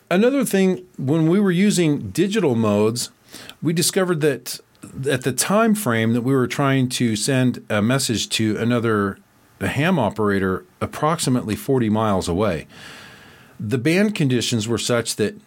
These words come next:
voice was completely unreadable. On digital Contestia four two fifty, we were able to partially copy, but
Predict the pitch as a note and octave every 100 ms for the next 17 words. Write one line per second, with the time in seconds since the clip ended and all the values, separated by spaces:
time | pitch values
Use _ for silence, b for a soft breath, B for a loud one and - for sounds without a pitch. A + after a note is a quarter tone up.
0 | _ - F#2+ C3 F#3+ A2+ E2+ - A2 A2
1 | - B2+ - D#3 D#3+ A2 G2 F#2 F2 F2
2 | E2 F2 A#2 B B B B B - C3+
3 | C3 B2 - G2+ G#3+ B3 F#3 A#2 F#2+ B2+
4 | - _ - A#2+ A#2+ A2 - G#2+ G2+ A2
5 | F#2 - F2+ - E3+ F3 E2 - B B
6 | B - D3 G3 F#3 F3 A3+ A3 F#3+ -
7 | E3+ D#3 - - _ _ - - - -
8 | F#3 A3+ A#3 D#3+ A2+ F2 D2 - - -
9 | A#2 F#2+ F2+ F#2 F#2 - B B B -
10 | C3+ B2